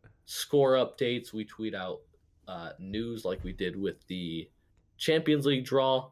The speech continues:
We tweet out other news about when we're recording the episodes, little highlights of our episodes, stuff like that, and as well as our poll of the week.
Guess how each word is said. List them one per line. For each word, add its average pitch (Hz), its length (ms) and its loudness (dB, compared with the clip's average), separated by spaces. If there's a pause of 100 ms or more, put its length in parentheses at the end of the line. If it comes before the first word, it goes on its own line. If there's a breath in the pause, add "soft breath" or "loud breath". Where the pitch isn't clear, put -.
We - 80 -6
tweet 95 200 -4
out - 180 -6
other 107 240 2
news 107 360 -4
about 82 260 -4
when 85 100 -6
we're 82 120 -8
recording 87 360 -8
the 90 80 0
episodes, 104 600 -2
little 87 160 -4
highlights 95 480 -2
of 87 80 -10
our 92 80 -2
episodes, - 360 -8
stuff - 240 -8
like 82 200 -12
that, 131 240 0
and 95 120 -8
as 101 140 -8
well 139 140 6
as 123 80 2
our 107 100 2
poll 123 360 0
of 104 140 0
the - 100 0
week. 110 220 -6